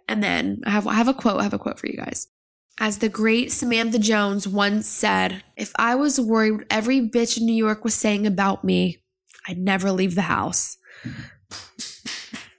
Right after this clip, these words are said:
Period, Samantha. We could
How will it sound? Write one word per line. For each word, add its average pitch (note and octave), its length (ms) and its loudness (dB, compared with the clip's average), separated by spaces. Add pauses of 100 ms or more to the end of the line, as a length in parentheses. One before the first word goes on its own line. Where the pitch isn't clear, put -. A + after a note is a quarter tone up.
(200)
Period, A#3 540 4
Samantha. G#3 680 2 (380)
We D#4+ 180 4
could F#4+ 160 -2